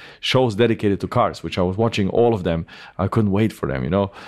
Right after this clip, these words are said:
I knew exactly which one would happen at which time. Uh, all the car magazines, I was reading all of them.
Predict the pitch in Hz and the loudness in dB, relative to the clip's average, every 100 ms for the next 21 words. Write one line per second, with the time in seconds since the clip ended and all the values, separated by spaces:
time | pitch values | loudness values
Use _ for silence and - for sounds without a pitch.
0 | - - 101 107 98 101 104 98 85 - | -20 -2 2 4 2 0 0 0 0 0
1 | 92 87 69 - - 92 87 98 90 85 | 0 0 -2 -10 -8 -6 0 0 0 -2
2 | 85 90 - 117 - _ - - - - | -2 -2 0 -2 -2 _ -20 -20 -8 -2
3 | 98 - 120 120 107 - 117 110 101 95 | 0 2 4 4 2 2 2 2 2 0
4 | 101 98 90 90 90 104 101 92 90 90 | 0 0 0 0 2 2 2 2 2 2
5 | 87 85 | 0 0